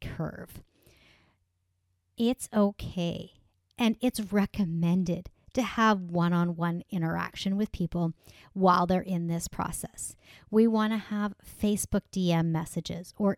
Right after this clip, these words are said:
Instagram D M messages or, oh my goodness, telephone calls or Zoom calls or some other kind of one-on-one conversation with this person to help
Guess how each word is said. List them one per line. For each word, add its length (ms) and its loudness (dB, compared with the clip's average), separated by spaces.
Instagram 600 2
D 180 -2
M 200 -2
messages 580 -4
or, 300 4
oh 220 10
my 180 -2
goodness, 460 2
telephone 680 0
calls 480 2
or 240 4
Zoom 380 0
calls 440 -2
or 160 -2
some 540 -2
other 240 2
kind 540 -2
of 260 0
one-on-one 840 0
conversation 1040 -4
with 200 -4
this 200 -8
person 540 -4
to 120 -2
help 360 2